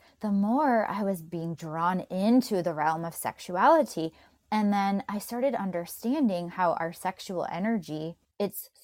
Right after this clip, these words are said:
so much more than what we have been led to believe. And as I've been teaching now, I've been teaching about sacred sexuality for four or five years now.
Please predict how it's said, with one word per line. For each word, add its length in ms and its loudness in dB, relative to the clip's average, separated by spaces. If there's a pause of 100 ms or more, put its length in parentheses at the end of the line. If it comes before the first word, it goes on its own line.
(260)
so 380 2
much 280 -2
more 420 -6 (380)
than 200 -4
what 240 0
we 140 -4
have 240 -6 (120)
been 180 -4
led 240 -2
to 120 -8
believe. 420 -8 (400)
And 340 -4 (260)
as 140 0
I've 160 2 (140)
been 140 -2
teaching 520 -4
now, 240 0
I've 140 -6
been 120 -10
teaching 360 -10
about 260 -8
sacred 360 -8
sexuality 640 -8
for 440 -10
four 340 4
or 60 4
five 240 0
years 320 -2
now. 280 -6